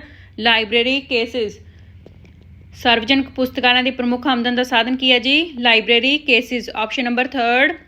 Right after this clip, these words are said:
ਇਹਦਾ ਰਾਈਟ ਆਨਸਰ ਹੈ ਜੀ। ਨੈਕਸਟ ਕੁਐਸਚਨ, ਉੱਨੀ ਸੌ ਅਠਾਰਾਂ ਦਾ ਪਹਿਲਾ ਪੁਸਤਕਾਲਿਆ ਅਖਿਲ ਸੰਮੇਲਨ ਕਿੱਥੇ ਹੋਇਆ?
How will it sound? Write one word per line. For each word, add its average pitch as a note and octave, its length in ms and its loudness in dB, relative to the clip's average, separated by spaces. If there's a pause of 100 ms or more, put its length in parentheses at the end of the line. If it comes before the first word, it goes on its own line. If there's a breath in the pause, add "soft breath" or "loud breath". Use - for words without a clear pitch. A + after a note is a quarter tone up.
(280)
ਇਹਦਾ A#3+ 240 4
ਰਾਈਟ A#3+ 300 2
ਆਨਸਰ B3+ 240 -2
ਹੈ A#3+ 80 2
ਜੀ। C#4 360 0 (1000)
ਨੈਕਸਟ A#3+ 340 -2
ਕੁਐਸਚਨ, C4 680 -2
ਉੱਨੀ B3 180 -4
ਸੌ D4 120 -2
ਅਠਾਰਾਂ C4 440 -2
ਦਾ B3 180 0
ਪਹਿਲਾ B3 340 -2
ਪੁਸਤਕਾਲਿਆ B3 720 -2 (160)
ਅਖਿਲ C4 400 -2 (380)
ਸੰਮੇਲਨ A#3+ 600 0
ਕਿੱਥੇ C4 380 0
ਹੋਇਆ? A3 320 0